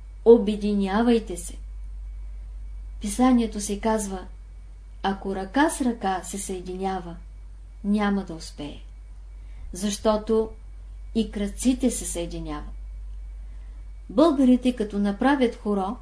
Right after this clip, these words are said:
хващат се ръка за ръка. Това е печалба. Защо се въртят? За да се вдъхновят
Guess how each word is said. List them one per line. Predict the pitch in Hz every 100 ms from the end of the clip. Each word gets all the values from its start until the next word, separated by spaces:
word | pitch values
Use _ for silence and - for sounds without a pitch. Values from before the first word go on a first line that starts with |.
| - - - - - - -
хващат | - 311 320 254 240
се | - 262 294 - - -
ръка | 240 240 233 214
за | 190
ръка. | 180 170 160 - - - - - - - - - - -
Това | - 240 196 185 208 294 -
е | 233
печалба. | 214 202 185 196 196 - - - - - - - - - - - -
Защо | 202 254 - 269
се | 254 220
въртят? | 190 196 - 170 - - - - - - - - - - -
За | 208 202
да | 196
се | - 185
вдъхновят | 185 196 196 180 196 311